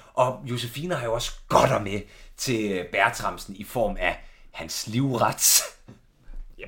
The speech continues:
Speaker 2: bagværk.
Speaker 1: <laughs> Bagværk, ja.
Speaker 2: Noget fra bageren. Det er
Speaker 1: <laughs> Ja.
Speaker 2: juleboller, hun har med. Og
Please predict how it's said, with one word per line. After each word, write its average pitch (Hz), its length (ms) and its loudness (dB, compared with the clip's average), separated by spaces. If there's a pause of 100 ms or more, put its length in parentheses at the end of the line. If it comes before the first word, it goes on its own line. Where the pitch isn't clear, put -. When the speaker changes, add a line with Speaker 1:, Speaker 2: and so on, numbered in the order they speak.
Speaker 2:
bagværk. 143 560 0
Speaker 1:
<laughs> 190 160 -4
Bagværk, 151 680 4
ja. - 60 -4
Speaker 2:
Noget 196 180 12
fra 165 180 4
bageren. 135 320 6
Det 196 160 6
er 160 60 8
Speaker 1:
<laughs> 143 80 6
Ja. 165 100 8
Speaker 2:
juleboller, 143 440 4
hun 131 140 -2
har 123 60 -2
med. 147 160 2
Og 185 100 2